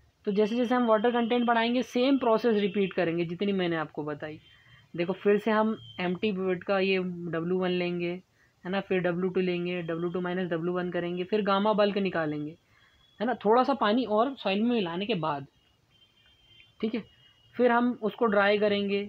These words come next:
ठीक है, फिर हम उसको dry करेंगे, ये, ये, ये सारे weight निकालेंगे,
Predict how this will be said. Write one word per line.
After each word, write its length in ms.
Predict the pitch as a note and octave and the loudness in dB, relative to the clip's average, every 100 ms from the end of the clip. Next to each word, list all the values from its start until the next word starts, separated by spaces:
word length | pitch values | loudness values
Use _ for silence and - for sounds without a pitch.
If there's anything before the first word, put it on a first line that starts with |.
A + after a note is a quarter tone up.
| - _ _ _ _ _ _ _ - | -12 _ _ _ _ _ _ _ -8
ठीक 120 | A#3+ | -4
है, 120 | A#3+ F#3 - - - _ _ - | -4 -6 -12 -20 -20 _ _ -2
फिर 140 | A3+ | 2
हम 120 | A#3 | 2
उसको 160 | A3+ B3+ | 2 0
dry 300 | G#3 G3+ G#3 | 2 2 2
करेंगे, 320 | G#3 G#3 G#3 | 2 0 0
ये, 340 | G#3 G3 G3+ G3+ | 0 2 2 2
ये, 200 | G3 G3+ | 0 0
ये 200 | G3 G3+ | 0 0
सारे 280 | F#3 F#3 | 0 -2
weight 220 | G3 G3+ G3 | 0 -2 -2
निकालेंगे, 580 | G3 F#3+ F#3 F#3 F#3+ | -2 -2 -2 -2 -6